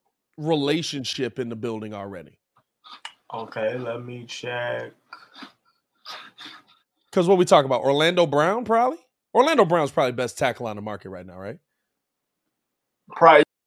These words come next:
Speaker 2: yeah, yeah, but the Chiefs can't pay. Uh, that was the thing.
Speaker 1: Exactly.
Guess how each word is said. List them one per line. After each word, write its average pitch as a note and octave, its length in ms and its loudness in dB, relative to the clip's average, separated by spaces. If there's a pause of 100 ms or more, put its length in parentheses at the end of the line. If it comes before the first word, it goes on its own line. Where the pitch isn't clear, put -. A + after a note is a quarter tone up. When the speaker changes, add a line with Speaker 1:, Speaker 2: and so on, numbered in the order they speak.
(360)
Speaker 2:
yeah, D3 340 6 (260)
yeah, C#3+ 340 2
but C3 300 2
the C3+ 80 -2
Chiefs D#3+ 320 -6
can't C3 280 -4
pay. C#3+ 140 -4
Uh, C3 180 -4
that C3 140 -2
was C3 160 -4
the B2+ 100 -8
thing. A#2+ 360 -10 (280)
Speaker 1:
Exactly. D#3 320 0